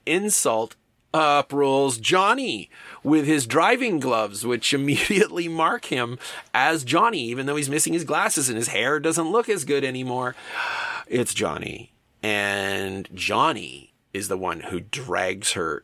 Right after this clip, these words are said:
into the horde so that they can chow down. I mean, it's, it's so dismal.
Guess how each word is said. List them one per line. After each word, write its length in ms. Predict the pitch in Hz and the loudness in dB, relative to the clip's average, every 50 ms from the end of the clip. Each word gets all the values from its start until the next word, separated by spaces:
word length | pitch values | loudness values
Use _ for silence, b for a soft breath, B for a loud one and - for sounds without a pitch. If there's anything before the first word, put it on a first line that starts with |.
| _ | _
into 380 | - 101 98 101 92 - 104 90 | -8 -6 -6 -6 -6 -6 -6 -4
the 180 | 82 80 71 | -4 -6 -6
horde 640 | - - - - 95 92 87 80 78 69 65 - - _ _ _ _ _ | -8 -8 -6 -4 -2 -2 -2 -2 -4 -6 -10 -12 -16 _ _ _ _ _
so 160 | - - 87 | -8 -6 -6
that 140 | 82 85 - | -6 -6 -6
they 120 | - 76 | -8 -10
can 200 | 73 - 85 76 | -8 -8 -8 -8
chow 240 | 71 - 69 65 69 | -6 -6 -6 -6 -6
down. 240 | - - - - - - - - _ _ _ _ - | -8 -10 -12 -14 -16 -20 -20 -20 _ _ _ _ -6
I 100 | 117 120 | -4 -2
mean, 180 | 131 135 135 | 0 0 0
it's, 340 | 139 139 - - - - - | 0 0 0 -2 -2 -2 -2
it's 220 | - - 143 131 - | -2 0 0 2 2
so 960 | - - - - - - - 147 139 139 135 131 131 127 127 123 120 - - _ _ - - - | 4 4 4 4 4 4 6 6 6 6 4 4 2 2 0 0 0 -2 -4 _ _ -14 -10 -6
dismal. 720 | - - 214 202 196 160 156 156 143 110 104 95 - - | -2 2 2 2 2 2 -2 -2 -2 -2 -2 -4 -8 -10